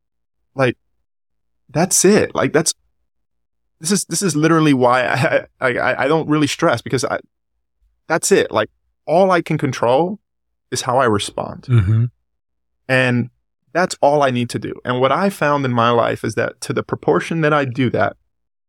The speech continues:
Speaker 1: everything takes care of itself. Everything. Everything. And life then just starts to re-, reveal these incredible miracles.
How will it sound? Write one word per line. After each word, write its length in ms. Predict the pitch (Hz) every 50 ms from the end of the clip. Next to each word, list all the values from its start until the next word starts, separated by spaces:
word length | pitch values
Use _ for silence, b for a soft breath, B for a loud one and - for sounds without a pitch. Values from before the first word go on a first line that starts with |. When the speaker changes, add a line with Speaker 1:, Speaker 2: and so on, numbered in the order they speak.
| _ _ _ _ _ _ -
Speaker 1:
everything 460 | 175 165 175 180 175 - 170 160 156
takes 280 | - - 131 - - -
care 220 | - - 127 113
of 80 | 113 110
itself. 580 | 110 - - - - - - - - - - _ _ _ _ _ _ _ _ _ _ _ _ _ _ _ _ _ _ _ _ _ _ _ -
Everything. 1040 | 180 175 175 170 - 151 135 143 131 131 131 120 110 - - - - 73 - 131 - _ _ _ _ _ _ _ _ _ _ _ _ _ _ _ _ _ _ _ _ _ _ _ _ _ _ _ _ _ _ _ _ _ _
Everything. 640 | 180 185 175 143 131 127 113 104 - - - - - - _ _ _ _ _ _ _ _ _ _ _ _ _ _ _ _ _ _ _ _ _ _ _ -
And 420 | 135 139 143 143 143 139 139 123 - _ _ _ _ _ _
life 400 | 120 123 123 131 175 180 - -
then 120 | 160 151
just 160 | 139 147 139 -
starts 340 | - 131 143 151 - -
to 80 | - 139
re-, 200 | 131 120 117 117 -
reveal 560 | 127 120 120 117 107 113 143 180 190 170 127
these 220 | 110 113 117 -
incredible 560 | 123 113 113 - - - 160 190 185 156 139 123
miracles. 720 | 120 135 175 202 180 - 110 - - - - - -